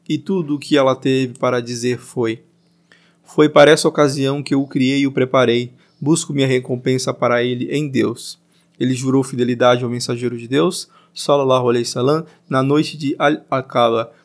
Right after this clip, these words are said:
quando ainda era jovem e como adulto cumpriu seu juramento. "Se Deus me der a chance de me defrontar com Musailima, irei fazer com que as filhas dele batam nos seus próprios rostos,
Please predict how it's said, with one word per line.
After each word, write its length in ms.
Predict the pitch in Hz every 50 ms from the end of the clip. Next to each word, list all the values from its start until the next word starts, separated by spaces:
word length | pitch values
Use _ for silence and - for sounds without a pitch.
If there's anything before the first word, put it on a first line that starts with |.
| _ _
quando 240 | - 160 170 170 156
ainda 320 | 156 151 156 175 190 175 175
era 200 | 165 156 156 135
jovem 520 | 123 139 131 127 127 123 123 127 127 -
e 80 | - 151
como 300 | 139 - - 143 135 123
adulto 460 | 120 120 123 156 170 170 170 - 160
cumpriu 420 | - - 147 139 135 - 143 143 143
seu 180 | - - 135 131
juramento. 680 | 127 127 120 117 117 117 110 113 113 - 131 123 - _ - - _ -
"Se 100 | - -
Deus 220 | 143 175 190 175
me 80 | 180 165
der 160 | 170 165 156
a 60 | 151
chance 400 | 151 - - 160 156 147 - -
de 140 | 135 139 139
me 120 | 135 135 127
defrontar 640 | 131 135 135 - 135 131 123 - 123 120 123 123
com 120 | - 135
Musailima, 680 | 127 127 127 - - 139 135 139 143 147 156 160 165 165 - _ _ - _ _ _ _
irei 340 | - 151 151 143 143 139 143
fazer 440 | 139 - 139 135 123 123 131 139 139
com 200 | 135 143 131 131
que 320 | 127 - 135 131 127 127 - -
as 580 | 131 131 131 131 127 127 - - - - - -
filhas 440 | - 165 180 180 175 160 147 131 135
dele 440 | 135 131 135 139 143 147 156 165 165 - _ _ _ _ _
batam 540 | - 135 127 131 135 139 139 139 - 143 131
nos 180 | 131 131 131 135
seus 240 | - 135 123 127 -
próprios 500 | - - 127 127 127 127 - 135 127 123
rostos, 640 | 123 123 127 131 135 - - - 131 127 -